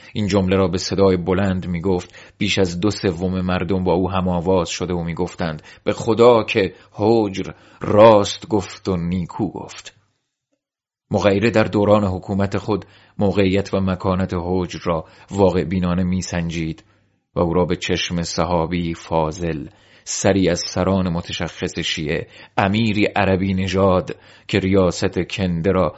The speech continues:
از نیاکان خود به ارث می‌برد، می‌نگریست. وی به گوش خود غریو مردمی را که بدون هراس از سطوت او و از حکومت اموی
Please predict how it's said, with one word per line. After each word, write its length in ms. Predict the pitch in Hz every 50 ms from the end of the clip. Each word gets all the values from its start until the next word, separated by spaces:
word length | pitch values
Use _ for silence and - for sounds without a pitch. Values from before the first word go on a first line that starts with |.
| - - -
از 180 | - 87 82 92
نیاکان 500 | 95 95 92 85 82 - - 95 87 87
خود 240 | - - 90 80 87
به 220 | 92 76 90 87
ارث 240 | 80 76 - - -
می‌برد، 480 | 80 80 76 87 85 76 - - -
می‌نگریست. 680 | 82 78 73 - - - - - - - - - - _ _ _ _ _ _ _ _ _ _ _ _ _
وی 120 | 92 92 85
به 120 | 82 92
گوش 380 | - 104 110 110 98 92 - 95
خود 340 | 90 - - 107 98 92 - - - _ _ _ _ -
غریو 360 | 107 95 107 110 107 98 104
مردمی 480 | 98 101 95 90 87 104 104 101 101 98
را 160 | 98 95 90
که 140 | - 107 92
بدون 540 | 87 87 92 98 92 101 110 113 107 107
هراس 580 | 104 98 95 95 95 104 107 101 98 92 - -
از 100 | 98 95
سطوت 640 | - - - 101 90 - - - 101 107 107 - 110
او 320 | 92 95 95 78 82 76 - - _ _ _ - - -
و 40 | 71
از 180 | 73 - 76
حکومت 520 | 80 85 90 - - 98 95 98 98 - 98
اموی 640 | - 95 95 87 87 85 78 92 95 87 78 73